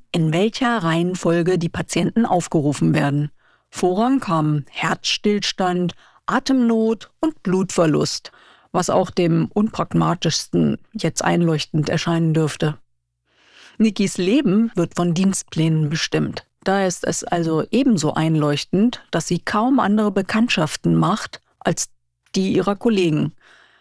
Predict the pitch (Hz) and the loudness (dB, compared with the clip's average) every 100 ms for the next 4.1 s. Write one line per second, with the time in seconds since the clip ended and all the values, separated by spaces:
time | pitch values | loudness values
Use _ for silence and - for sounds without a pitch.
0 | _ _ _ _ 214 - 170 190 180 180 | _ _ _ _ 2 2 2 0 0 0
1 | - 180 160 151 - 202 247 160 147 156 | 0 0 2 0 0 0 0 0 0 -2
2 | - - - 165 160 233 - - - - | -4 -8 -4 -2 0 0 -2 -12 -6 0
3 | 247 269 247 - - - 160 160 160 208 | 0 0 -4 -4 -12 -4 0 0 2 2